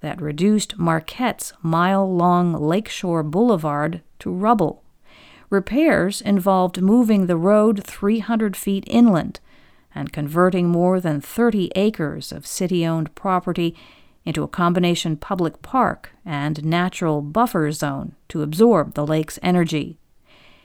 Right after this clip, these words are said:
Though the process sounds simple, in practice it was not, according to Tyler Penrod of Superior Watershed Partnership,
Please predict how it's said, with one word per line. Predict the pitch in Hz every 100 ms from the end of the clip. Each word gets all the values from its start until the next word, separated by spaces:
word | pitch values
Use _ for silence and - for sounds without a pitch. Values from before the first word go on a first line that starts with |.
| _ _ _ -
Though | 285 294
the | 285
process | - 311 294 269 202 170
sounds | - - 214 180 160 -
simple, | - 214 214 165 170 - _ -
in | 226
practice | 226 277 269 269 254 240 - -
it | 180
was | 208 214
not, | 208 190 156 - - -
according | 147 - 160 151 143
to | -
Tyler | - 170 165 151 139
Penrod | - 190 170 143 135 139
of | 151 139
Superior | - 160 - 190 180 160 156 147
Watershed | 151 160 165 156 156 147 -
Partnership, | 214 - 180 - 170